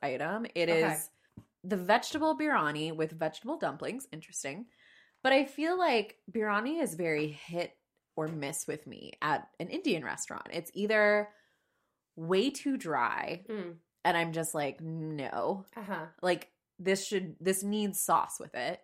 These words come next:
Speaker 2: Uh-huh.
Speaker 1: Or it's fine. I guess I've never
Speaker 2: Okay.
Speaker 1: been blown away.
Speaker 2: All right. Uh, well, I,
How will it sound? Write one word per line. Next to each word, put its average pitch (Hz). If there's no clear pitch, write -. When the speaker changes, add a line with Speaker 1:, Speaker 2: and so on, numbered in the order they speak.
Speaker 2:
Uh-huh. 190
Speaker 1:
Or 277
it's 285
fine. 170
I 247
guess 262
I've 214
never 220
Speaker 2:
Okay. 240
Speaker 1:
been 233
blown 190
away. 147
Speaker 2:
All 262
right. 330
Uh, 233
well, 220
I, 233